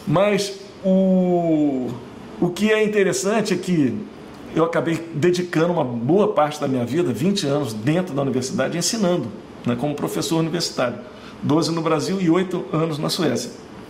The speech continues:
E naquele papo que eu bati com o Mozart lá aquele dia, que eu acho que agora que a gente pode abrir aqui pro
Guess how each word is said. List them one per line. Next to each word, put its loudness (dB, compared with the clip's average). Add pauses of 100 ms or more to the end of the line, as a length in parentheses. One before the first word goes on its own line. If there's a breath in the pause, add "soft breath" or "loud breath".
(600)
E 4 (960 loud breath)
naquele 2
papo 0
que -6
eu -2
bati -2
com -6
o -2
Mozart 0
lá 2
aquele -4
dia, 2
que -2
eu 4
acho 0
que -4
agora 0
que -4
a -2
gente -4
pode -2
abrir -2
aqui -4
pro -4